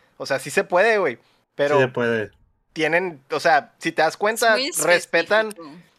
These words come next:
Speaker 1: respetan el material, güey. Bien, o sea, las cosas que no funcionan, las quitan, güey, y, y lo, y lo adaptan bien, pues. Pero, ¿cómo haces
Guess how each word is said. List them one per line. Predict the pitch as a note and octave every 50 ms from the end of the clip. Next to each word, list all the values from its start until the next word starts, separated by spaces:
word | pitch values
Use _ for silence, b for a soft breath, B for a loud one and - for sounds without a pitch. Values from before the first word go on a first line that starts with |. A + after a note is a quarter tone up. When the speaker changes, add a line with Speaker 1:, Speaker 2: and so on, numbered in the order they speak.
| _ -
Speaker 1:
respetan | - D#3 D#3+ - - E3+ E3 - G3+ G#3+ A#3
el | A3 G#3
material, | F#3+ F3 - D#3 C#3 C#3 C#3 C#3+ D#3+ F#3+ G3+
güey. | G3 G3 F#3+ E3 B2+ B2 - - _ _ _ _ _ _ _
Bien, | C3+ C3 C3 C3 C#3 C#3+ D3+ F3+ G3 F#3
o | D#3+
sea, | - E3+ D3+ C#3+ C3+ B2 A#2+ C3
las | C#3 C#3+ C#3 C3+ -
cosas | D#3 - G#3 G#3
que | - F#3
no | D#3 D3+
funcionan, | F#3+ F#3+ F#3 - G3 G3 G#3 G#3+ G#3 G3 F3 C#3
las | C3 A#2+ -
quitan, | - - E3 F3+ - G#3+ G#3 G#3
güey, | G3+ G3+ F#3 E3+
y, | D3+
y | B2+ B2 C#3
lo, | C3+ C3 B2+ A2
y | C3+
lo | C3+ C3+
adaptan | B2 B2 C3 - - E3+ E3 D3+
bien, | C#3 D3 E3+ F3
pues. | - D3+ C#3 B2 -
Pero, | _ D3 C3+ C3 A#2+ A#2 b b b b b b b b _
¿cómo | _ D#3+ D#3 E3+ F#3+ G3+
haces | F#3+ G3+ A3 G#3+ G3 - - -